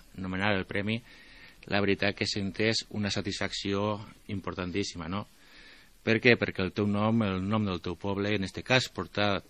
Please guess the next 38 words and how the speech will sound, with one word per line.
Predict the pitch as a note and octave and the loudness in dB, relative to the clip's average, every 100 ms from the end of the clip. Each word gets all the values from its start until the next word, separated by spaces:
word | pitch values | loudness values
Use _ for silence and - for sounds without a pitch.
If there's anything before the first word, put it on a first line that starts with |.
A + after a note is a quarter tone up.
| - | -12
per | - F#2 | -10 -4
una | G#2 | 0
de | F#2+ | 0
les | F#2+ G2 | 0 -2
empreses | F#2 - A#2 G2+ | -2 0 0 0
més | G2 G2+ | -4 -6
importants | F#2 F2+ - G2+ | -6 -8 -4 -2
de | F2+ E2+ | -2 -4
Benicarló, | F2 G2 F2 F#2 G2 - - - - - - - - | -4 -2 0 0 -4 -10 -20 -20 -20 -20 -20 -20 -2
eh, | - A#2 - | 4 4 4
apareixga | - G#2+ G2+ G#2 A2 A2 A#2+ A#2 - | 2 2 2 4 4 6 4 4 -4
galardonat | - A2 G#2 F#2+ F#2 F#2+ F#2+ - | -2 0 2 0 0 0 -2 -6
en | F#2+ G2+ | -6 -2
una | G2+ | 2
nit | G2+ G#2 | 2 0
tan | G2 G2+ | -2 -2
important | F#2+ F2 F#2 F#2 F2+ | -4 -6 -4 -4 -4
per | F2+ | -6
a | - | 0
totes | A#2+ A2+ | 0 0
les | G2 G2+ | -2 -4
empreses | F#2 - F#2+ F#2+ G2 - - | -4 -2 -2 -2 -4 -6 -4
de | F#2+ | 0
la | F#2+ | 2
província | F2 F#2 F#2 F#2 | 2 2 0 -2
de | E2 | -4
Castelló. | F2 E2+ E2+ E2+ - - - - - - - - - - - - - - - - - - | -4 -6 -6 -10 -14 -20 -20 -20 -20 -20 -20 -20 -20 -20 -20 -20 -20 -20 -20 -20 -20 0
La | G#2+ | 2
cooperativa, | G#2+ G#2 G2+ A#2+ C3 | 6 6 8 8 6
tots | A#2 A2 | 4 2
sabem | A2 C3 C3 | 4 4 4
que | G#2 | 2
és | F#2+ | 2
un | G2 | 0
exemple | F#2+ F#2 B2 B2 C#3+ D#3 E3 C3+ A#2+ A#2+ - | -2 2 2 2 4 4 4 0 -8 -12 -10
per | F2+ F2+ | -4 -2
a | |
tots. | F2 A#2 C3+ - | 0 4 4 2